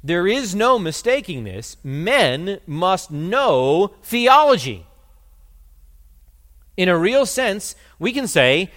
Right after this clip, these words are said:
that theology is life, because theology is the study of what?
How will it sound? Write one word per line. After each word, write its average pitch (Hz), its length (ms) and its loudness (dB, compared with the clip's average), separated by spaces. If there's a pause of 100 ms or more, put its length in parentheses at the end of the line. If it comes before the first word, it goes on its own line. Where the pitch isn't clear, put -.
(160)
that 175 220 0
theology 214 840 4
is 220 200 0
life, 285 680 0 (840)
because 233 320 0
theology 214 680 0
is 214 100 -6
the 214 100 -12
study 254 380 0
of 214 100 0
what? 285 320 2